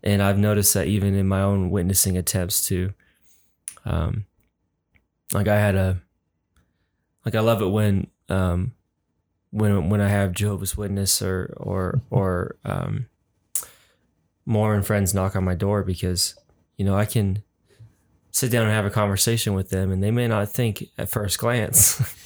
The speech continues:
Speaker 1: <laughs> "This guy knows anything." <laughs> I don't look like a guy that knows things really,
Speaker 2: <laughs>
Speaker 1: but I can show them my Bible and they can see that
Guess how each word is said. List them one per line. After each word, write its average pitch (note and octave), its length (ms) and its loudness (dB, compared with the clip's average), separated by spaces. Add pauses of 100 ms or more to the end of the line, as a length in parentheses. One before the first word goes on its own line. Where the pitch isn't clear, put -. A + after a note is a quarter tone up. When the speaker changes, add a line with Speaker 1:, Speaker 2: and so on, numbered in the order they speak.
(420)
Speaker 1:
<laughs> C3+ 520 0
"This G2 160 2
guy G2+ 180 4
knows G#2 260 4
anything." F#2+ 520 0
<laughs> - 1080 -8 (600)
I - 80 0
don't C3+ 120 4
look C#3 120 0
like C#3 120 2
a A#2+ 40 2
guy A2 240 2
that G2+ 100 2
knows G#2+ 300 4
things F#2+ 280 0
really, F#2+ 320 0 (680)
Speaker 2:
<laughs> - 640 -8
Speaker 1:
but A2 440 0 (680)
I G#2+ 100 2
can A2 100 2
show A#2+ 200 2
them A2+ 140 2
my G#2+ 140 2
Bible A2 540 0 (500)
and G2 260 2
they G2+ 100 4
can G2+ 120 0
see A2 220 2
that G2 240 0